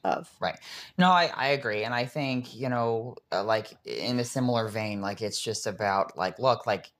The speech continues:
Speaker 2: you've, 'cause I, I agree. I think when you go in with this point system of here's all the things you've ever done to me wrong.
Speaker 1: Yeah.
Speaker 2: Um, again, that might be your expectation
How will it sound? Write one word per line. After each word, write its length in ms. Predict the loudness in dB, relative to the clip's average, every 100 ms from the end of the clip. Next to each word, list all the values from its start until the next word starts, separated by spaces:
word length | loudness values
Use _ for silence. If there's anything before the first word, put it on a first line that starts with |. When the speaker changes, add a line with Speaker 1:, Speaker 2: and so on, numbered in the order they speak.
| -16
Speaker 2:
you've, 680 | -10 -6 -6 -8 -10 -12 -4
'cause 140 | 2
I, 100 | 2 4
I 100 | 2
agree. 320 | 2 0 -4
I 80 | -4
think 240 | -4 -6
when 160 | -4 -6
you 80 | -4
go 260 | 0 0
in 220 | 0 -2 -2
with 220 | -4 -2
this 360 | -4 -2 -6 -10 _ _ _ _
point 440 | -8 0 0 0 -4
system 520 | -2 0 0 0 2
of 160 | 0 0
here's 380 | 2 4 4
all 320 | 4 4 4 4
the 140 | 0
things 320 | 0 -4 -2
you've 120 | -4 -2
ever 260 | 0 0
done 240 | 2 2 2
to 140 | -4
me 120 | -10 -8
wrong. 540 | -8 -6 -6 -8 -10 -12
Speaker 1:
Yeah. 280 | -8 -8 -8 -2
Speaker 2:
Um, 420 | 2 4 2 -2 -8 0
again, 480 | 2 4 2 0 -8 -14 -2
that 240 | 2 2
might 260 | 4 2 2
be 120 | -2
your 280 | 2 4 6
expectation 880 | 4 0 -4 -4 -8 -8 -10 -12